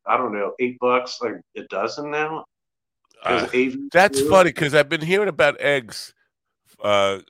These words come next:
Speaker 2: for a couple of weeks now. I did not know eggs were, were so expensive all of a sudden, because when I go to the supermarket,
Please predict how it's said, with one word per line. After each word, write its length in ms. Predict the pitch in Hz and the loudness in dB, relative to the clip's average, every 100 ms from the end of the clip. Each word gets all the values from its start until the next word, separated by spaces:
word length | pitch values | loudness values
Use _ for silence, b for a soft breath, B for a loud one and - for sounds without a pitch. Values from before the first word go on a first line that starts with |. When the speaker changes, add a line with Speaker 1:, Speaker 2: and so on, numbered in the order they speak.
| 92 82 92 87 | -18 -18 -20 -14
Speaker 2:
for 240 | - 107 | -4 -2
a 60 | 104 | -2
couple 340 | - 120 - | -6 -10 -8
of 60 | 104 | -10
weeks 180 | 104 - | -8 -6
now. 120 | 110 | -2
I 60 | 131 | -2
did 120 | 143 | -2
not 300 | 139 123 - | -4 -6 -8
know 300 | 120 113 98 | -4 -2 -2
eggs 340 | 107 107 90 | -4 -4 -6
were, 220 | 92 90 - | -12 -12 -12
were 220 | 92 90 | -8 -8
so 280 | 87 - 90 | -8 -10 -10
expensive 560 | 85 - 90 87 90 76 | -10 -10 -10 -10 -12 -12
all 180 | 80 73 | -12 -12
of 60 | |
a 40 | 76 | -14
sudden, 260 | - 80 87 | -14 -12 -14
because 460 | 95 - 110 101 B B B | -10 -4 -4 -4 B B B
when 180 | 98 104 | -6 -2
I 160 | 117 165 | 0 0
go 140 | 139 | -2
to 80 | 104 | -6
the 60 | 98 | -8
supermarket, 640 | - 147 101 87 82 85 | -10 -12 -12 -12 -12 -14